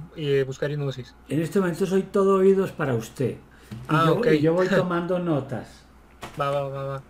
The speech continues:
Speaker 1: Bueno, eh, prácticamente, eh, yo estoy haciendo un, un curso de milagros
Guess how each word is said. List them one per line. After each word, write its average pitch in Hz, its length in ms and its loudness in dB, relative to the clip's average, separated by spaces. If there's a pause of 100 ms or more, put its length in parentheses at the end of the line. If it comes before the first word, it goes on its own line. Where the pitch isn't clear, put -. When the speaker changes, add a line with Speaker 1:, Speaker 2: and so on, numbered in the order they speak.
(140)
Speaker 1:
Bueno, 147 300 -2 (380)
eh, 143 380 -2
prácticamente, 190 1000 0
eh, 131 1000 2 (1000)
yo 156 120 -6
estoy 175 200 2
haciendo 165 480 0
un, 156 480 0 (300)
un 151 160 -4
curso 165 280 -2
de 160 80 2
milagros 165 580 0